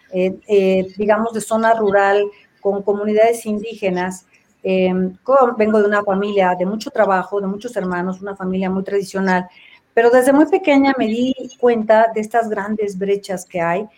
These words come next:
y sobre todo de cómo se le trataba a la gente con pobreza extrema y a las comunidades indígenas, en este caso las comunidades mazahuas de la zona sur del Estado de México. Y eso me orilló de alguna manera desde muy pequeña a querer hacer algo, ¿no? Entonces yo era muy inquieta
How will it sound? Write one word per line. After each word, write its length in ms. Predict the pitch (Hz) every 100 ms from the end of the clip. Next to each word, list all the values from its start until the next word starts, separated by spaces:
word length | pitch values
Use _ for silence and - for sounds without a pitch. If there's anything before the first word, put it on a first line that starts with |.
| - _ _
y 400 | 220 226 240 247
sobre 360 | 240 240 233 247
todo 560 | 240 339 294 302 349 196
de 220 | 190 208 208
cómo 240 | 254 294
se 100 | 285
le 140 | 220
trataba 720 | 202 190 190 233 226 196 190 185 _
a 100 | -
la 140 | 202 208
gente 320 | 247 247 269
con 180 | - 190
pobreza 420 | 196 190 220 220
extrema 560 | 240 - 202 185 180 254 _ _ _ -
y 80 | 202
a 40 |
las 160 | 196 190
comunidades 500 | 214 208 220 220 202
indígenas, 600 | 196 220 196 170 151 175
en 80 |
este 180 | 190 214
caso 280 | 214 190 208
las 160 | 175 -
comunidades 360 | 175 175 190
mazahuas 460 | 190 170 208 196 180
de 80 | 160
la 100 | 160
zona 280 | 190 196
sur 240 | 185 240 226
del 160 | 180
Estado 320 | 160 - 165 160
de 80 |
México. 440 | 151 147 147 - - _ - - - _
Y 200 | 247 269
eso 220 | 381 403 453
me 60 | 370
orilló 480 | 233 214 233 285 311
de 80 |
alguna 240 | 240 247 285
manera 360 | 214 220 254
desde 200 | 226 190
muy 140 | 196 240
pequeña 480 | 277 269 226 214 226
a 100 | 226
querer 240 | 190 214
hacer 240 | 214 233
algo, 340 | 277 349 233 190
¿no? 160 | 214
Entonces 240 | 320 269 254
yo 60 |
era 80 | 262
muy 180 | 269 262
inquieta 600 | 262 254 233 226 247